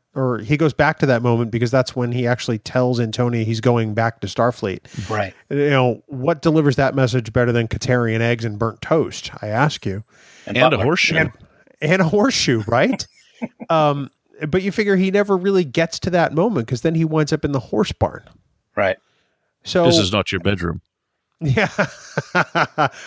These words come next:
Speaker 1: Well, if it was, that would be a distinct problem.
Speaker 2: So
Speaker 1: Uh,
Speaker 2: Kirk's having fantasies about horses.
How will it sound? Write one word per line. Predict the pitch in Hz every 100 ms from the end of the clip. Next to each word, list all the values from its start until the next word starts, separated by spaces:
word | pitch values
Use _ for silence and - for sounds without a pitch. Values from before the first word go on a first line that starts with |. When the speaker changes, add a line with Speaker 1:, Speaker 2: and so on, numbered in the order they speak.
| - -
Speaker 1:
Well, | 143
if | -
it | 120
was, | 131 165 117 107
that | 127 120
would | 127
be | 120 123
a | 107 - - -
distinct | 104 - - 165 -
problem. | - 151 185 85 82 - - - -
Speaker 2:
So | 123
Speaker 1:
Uh, | 147
Speaker 2:
Kirk's | 143 165
having | - 139 120
fantasies | - 139 139 127
about | 120 113 110 104 _ _ _
horses. | - 139 123 - -